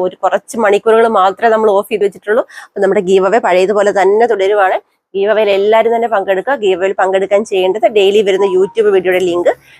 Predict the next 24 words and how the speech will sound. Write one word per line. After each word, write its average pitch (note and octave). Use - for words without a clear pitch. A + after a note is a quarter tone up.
നല്ലൊരു C4
ക്യാപ്ഷൻ G3+
കൊടുത്ത് F3+
നിങ്ങളുടെ F#3
WhatsApp E3
സ്റ്റാറ്റസ് G3+
ആക്കുക. A3
ട്വന്റി F#3+
ഫോർ G3
അവേഴ്സിന് F#3+
ശേഷം G#3
എത്ര G3+
പേര് G#3+
കണ്ടു G3
എന്ന F3+
ഭാഗം G3
സ്ക്രീൻഷോട്ട് F#3
എടുത്ത് A#3+
ഞങ്ങളുടെ E3+
WhatsApp D#3+
നമ്പറിലേക്ക് F3
സെൻഡ് F3
ചെയ്ത് E3+
തരിക. E3+